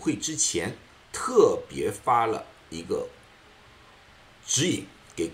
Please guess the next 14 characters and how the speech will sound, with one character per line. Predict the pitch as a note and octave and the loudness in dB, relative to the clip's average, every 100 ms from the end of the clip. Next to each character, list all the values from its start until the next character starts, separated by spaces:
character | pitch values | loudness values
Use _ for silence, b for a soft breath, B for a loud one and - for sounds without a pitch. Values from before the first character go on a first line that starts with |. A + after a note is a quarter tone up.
| - | -6
各 | - F3+ A2+ G2 - | 8 10 10 4 -4
地 | - B2 F#2 | -10 -8 -8
的 | - - - - - - - | -8 -10 -12 -20 -20 -20 -2
卫 | D3 | 0
生 | G2+ B2 | 2 0
部 | B2+ | -2
门， | D#2+ - - - | -6 -8 -16 -4
让 | C3 - - | 0 0 0
他 | G#2+ | -6
们 | G2 - | -6 -6
密 | B3+ B3 A#2 | -4 -2 -2
切 | - - D3 - | -2 0 0 -2
注 | - A2+ | -6 -6
视， | - - | -6 -6